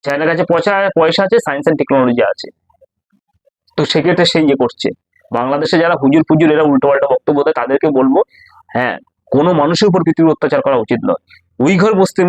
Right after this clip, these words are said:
দে-, ভাইদের উপর অত্যাচার হচ্ছে কোথায়? চায়নাতে। সেই চায়নায় উইঘর মুসলিম ভাইদের উপর অকথ্য অত্যাচার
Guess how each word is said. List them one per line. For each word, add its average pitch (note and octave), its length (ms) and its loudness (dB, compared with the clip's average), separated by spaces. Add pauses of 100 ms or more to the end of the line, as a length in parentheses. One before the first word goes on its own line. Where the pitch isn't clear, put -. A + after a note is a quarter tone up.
(120)
দে-, C#3+ 200 0
ভাইদের C#3+ 300 -2
উপর D3+ 180 0
অত্যাচার - 320 -2
হচ্ছে C3+ 220 -4
কোথায়? E3+ 240 -2 (520)
চায়নাতে। D3+ 480 -2 (340)
সেই C#3+ 220 -2
চায়নায় E3+ 520 0 (240)
উইঘর D3 360 2
মুসলিম F3 320 -2
ভাইদের D#3+ 260 2
উপর D#3+ 100 0 (100)
অকথ্য D3+ 240 -2 (100)
অত্যাচার C3+ 300 -4